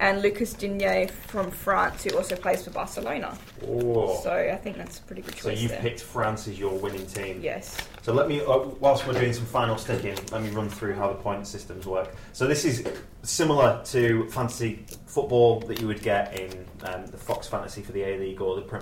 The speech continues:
Speaker 2: Fantasy Premier League. Six points for each goal scored by a goalkeeper or defender. Five points s-, for a goal by a midfielder.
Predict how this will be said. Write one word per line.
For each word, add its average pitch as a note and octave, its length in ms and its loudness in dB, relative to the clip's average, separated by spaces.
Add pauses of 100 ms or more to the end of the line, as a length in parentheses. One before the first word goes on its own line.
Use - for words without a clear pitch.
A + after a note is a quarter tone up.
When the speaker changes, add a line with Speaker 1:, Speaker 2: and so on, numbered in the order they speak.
Speaker 2:
Fantasy - 320 -10
Premier G2 240 -6
League. F#2+ 240 -2 (680)
Six - 260 0
points D3+ 480 6
for B2 680 8
each C3 220 -4
goal A#2+ 260 8
scored A#2 380 4
by G#2+ 400 6 (120)
a G2+ 60 -6
goalkeeper A2+ 460 0
or G#2 80 2
defender. C#3 500 0 (140)
Five C3+ 420 8
points A2+ 460 -2
s-, - 160 -12 (260)
for G#2 160 0
a - 20 -10
goal G2+ 340 2
by G2+ 200 4
a G2+ 60 0
midfielder. A2+ 680 4